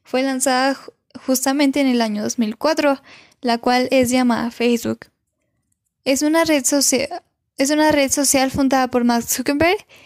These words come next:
y un grupo de amigos. Las características y funcionalidades la han convertido en la red ma-, red social más popular del mundo. En octubre de ese año surge Tash, una red social norteamericana,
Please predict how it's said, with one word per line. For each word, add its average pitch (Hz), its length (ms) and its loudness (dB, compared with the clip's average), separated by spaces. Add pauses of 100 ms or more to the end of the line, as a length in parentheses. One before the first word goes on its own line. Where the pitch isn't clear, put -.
(140)
y 247 120 0
un 254 60 4
grupo 254 280 0
de 262 100 0
amigos. 294 600 2 (440)
Las 254 140 2
características 277 800 -2
y 285 80 0
funcionalidades 233 1000 2
la 254 240 2
han 254 120 2
convertido 254 420 2
en 254 80 2
la 247 120 2
red 247 200 0
ma-, 269 260 -2 (260)
red 254 260 -2
social 269 420 -2
más 285 240 0
popular 240 440 -2
del 226 120 -6
mundo. 233 300 -4 (1300)
En 285 200 0
octubre 311 480 -4
de 277 240 0
ese 285 220 -2
año 247 460 -2 (380)
surge 269 460 -4
Tash, 262 540 -8 (560)
una 302 260 0
red 302 120 -4
social 277 320 -2
norteamericana, 254 1000 -4